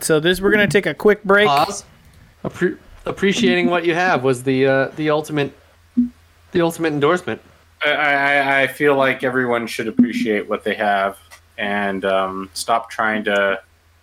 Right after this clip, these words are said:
Speaker 3: keep up with the Joneses.
Speaker 2: Yeah, yeah. No filling the void with anything but just, you know, just it, all of it.
Speaker 3: Yeah, I agree, one hundred percent.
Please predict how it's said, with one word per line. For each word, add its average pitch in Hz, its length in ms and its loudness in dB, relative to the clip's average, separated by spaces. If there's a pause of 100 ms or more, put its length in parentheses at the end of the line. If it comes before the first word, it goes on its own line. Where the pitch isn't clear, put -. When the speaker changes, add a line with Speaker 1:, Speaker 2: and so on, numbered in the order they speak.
(880)
Speaker 3:
keep 135 220 -4
up 123 120 0
with 123 100 -14
the 120 60 -12
Joneses. 101 680 -6 (600)
Speaker 2:
Yeah, 226 240 2
yeah. 160 220 2
No 165 240 0
filling 202 400 2
the 175 60 0
void 151 400 2
with 143 160 -4
anything 156 400 0
but 139 300 0
just, 135 360 -4
you 170 100 0
know, 131 240 -4 (240)
just - 300 -12
it, 170 300 -2 (100)
all 147 220 2
of 127 100 -2
it. - 160 -4 (720)
Speaker 3:
Yeah, - 80 -20 (140)
I 107 120 0
agree, 101 300 -6 (300)
one 104 140 -12
hundred 107 220 -6
percent. 104 340 -8